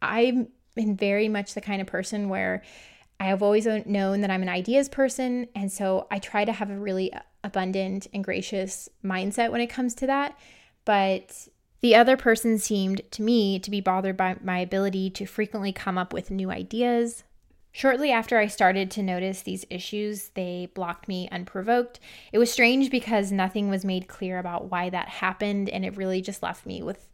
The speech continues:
a bunch of questions. Admittedly, this situation, this back and forth, has caused me to be a little bit more careful with who I am friends with and how I react to other people in the art world. Again, if there's another theme that emerges out of this, it's my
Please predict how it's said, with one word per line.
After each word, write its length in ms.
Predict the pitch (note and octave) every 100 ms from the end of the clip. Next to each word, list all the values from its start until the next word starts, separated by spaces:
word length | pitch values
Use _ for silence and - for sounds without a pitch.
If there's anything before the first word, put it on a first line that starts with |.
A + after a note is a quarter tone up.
| - - _ _ -
a 100 | G3+
bunch 240 | F3 F3+
of 140 | A#3+
questions. 840 | - - F3+ - B3 C4+ C#4+ - - - - - A3+
Admittedly, 520 | A#3 C#4 C#4 C4+ B3
this 340 | A3+ A3+ - - - _
situation, 600 | - A3+ A3 G3 G3 G3
this 120 | F#3
back 180 | F#3+ F#3
and 140 | F#3
forth, 260 | G3 F#3+ F#3
has 320 | - F#3+ F#3
caused 300 | - F#3+ F#3
me 100 | F#3+
to 80 | F#3
be 160 | F#3+ F3+
a 80 | F3+
little 160 | G3+
bit 120 | G3+
more 140 | F3+ F3+
careful 540 | - F#3 F#3 F#3+ F#3
with 240 | F#3 F#3 - - - - _ A#3
who 140 | A3+ A3
I 140 | G3
am 360 | F#3+ F#3+ F#3 F#3
friends 380 | - A3+ A3+ G3+
with 300 | F#3+ F#3 -
and 120 | F#3
how 180 | G3 F#3+
I 320 | F#3 F3+ F#3
react 640 | F#3+ F3+ F#3 F3+ - - -
to 140 | - F#3+
other 200 | F#3 F#3
people 440 | F#3 F3+ E3+ -
in 100 | G3
the 120 | F#3 F#3
art 200 | G3 G3+
world. 220 | F3+ F3
Again, 380 | F#3 G3+ F#3+ F#3
if 100 | -
there's 180 | F#3+
another 340 | F#3+ G3 G#3 A3+
theme 280 | A#3 A3 G#3
that 180 | -
emerges 420 | G3 F#3+ F#3+ F#3+ G3
out 120 | G3
of 80 | F#3+
this, 240 | A#3+ -
it's 160 | G#3+ G3+
my 360 | F#3+ F#3 F#3+